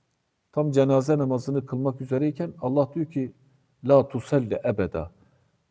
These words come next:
Onların üzerine kesinlikle namaz kılma. Bak, ayet nazil oluncaya kadar Allah Resulü onun münafık olup olmadığını bilmiyor ya. Zaten ayette demiyor mu? "Ben kendime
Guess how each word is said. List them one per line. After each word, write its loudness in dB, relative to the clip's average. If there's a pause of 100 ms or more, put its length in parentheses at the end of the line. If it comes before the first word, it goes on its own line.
(120)
Onların 2
üzerine -2
kesinlikle -6
namaz -6
kılma. -12 (440)
Bak, -20 (380)
ayet -2
nazil -2 (120)
oluncaya -2
kadar -4 (120)
Allah 0
Resulü -6
onun -4
münafık -6
olup -4
olmadığını -6
bilmiyor -6
ya. -16 (1800)
Zaten 6
ayette 2
demiyor 0
mu? -12 (680)
"Ben 6
kendime 2